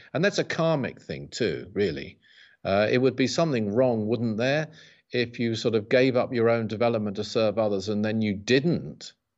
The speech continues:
find <laughs> enlightenment as a result? Uh, you can. And as, as Master Aetherius once said, "What you reject is laid at your feet." So if you gave, give all your energies to help others,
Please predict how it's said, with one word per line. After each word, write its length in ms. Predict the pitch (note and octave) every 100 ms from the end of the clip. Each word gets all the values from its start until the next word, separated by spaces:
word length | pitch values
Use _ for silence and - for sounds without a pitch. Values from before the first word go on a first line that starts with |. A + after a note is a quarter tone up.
| _ _
find 560 | - G2 F2 D#2+ D#2+ -
<laughs> 60 | -
enlightenment 760 | F2+ E2+ E2 - G4 A2 -
as 140 | G#2 G2
a 80 | E2
result? 560 | D#2+ E2+ E2 G#2 - - - - - -
Uh, 220 | A#2 A2+ A#2
you 220 | C#3 D3
can. 500 | D3 E3 C3+ D#2 F#3+ - _ _ _ _ -
And 460 | B2+ B2+ A#2 A#2 - B2+
as, 160 | B2
as 240 | A#2+ C3 B2+
Master 360 | C#3 F3 B2
Aetherius 400 | A2 E3+ E3+ -
once 240 | F#2+ E2+ -
said, 180 | F#2+
"What 280 | G2 C#3 -
you 120 | B2
reject 640 | G2 F2+ B2+ C#3+ D#3+ - - _ _ -
is 140 | G2+
laid 280 | A#2+ A#2 A#2
at 100 | A2
your 200 | A2 G2+
feet." 420 | - E2+ C#2+ A2+
So 400 | - - F#2 E2+ - - - _
if 220 | A2+ A2
you 160 | A2+ G#2+
gave, 460 | A2 B2 B2 A#2
give 180 | - C#3
all 180 | C3 C3+
your 160 | A#2 B2
energies 440 | C3+ A2+ G2 G2
to 80 | F#2+
help 280 | A#2 G#2+ A#2+
others, 520 | A2 F2 E2 -